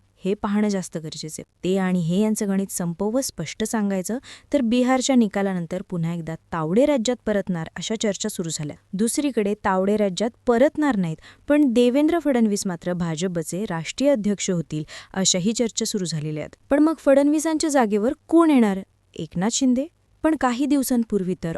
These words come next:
ऑपरेशन कुबड्या राबवत कुबड्या दूर करण्याचा कार्यक्रम आखण्यात येऊ लागला होता. त्यामुळे जर देवेंद्र फडणवीस जाणारच असतील तर त्या ठिकाणी श-,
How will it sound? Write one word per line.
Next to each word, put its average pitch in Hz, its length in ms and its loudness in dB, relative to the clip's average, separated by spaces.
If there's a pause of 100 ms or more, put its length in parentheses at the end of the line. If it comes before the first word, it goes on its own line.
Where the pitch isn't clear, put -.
ऑपरेशन 202 680 0
कुबड्या 202 360 0
राबवत 180 300 0 (120)
कुबड्या 214 340 2
दूर 294 340 0
करण्याचा 247 420 0
कार्यक्रम 190 520 -2
आखण्यात 196 440 -4
येऊ 214 280 0
लागला 233 280 0
होता. 190 280 -2 (380)
त्यामुळे 190 460 2
जर 175 180 0
देवेंद्र 180 420 2
फडणवीस 233 420 4
जाणारच 208 500 4
असतील 226 340 0
तर 220 80 0
त्या 226 140 0
ठिकाणी 214 440 0
श-, - 140 -6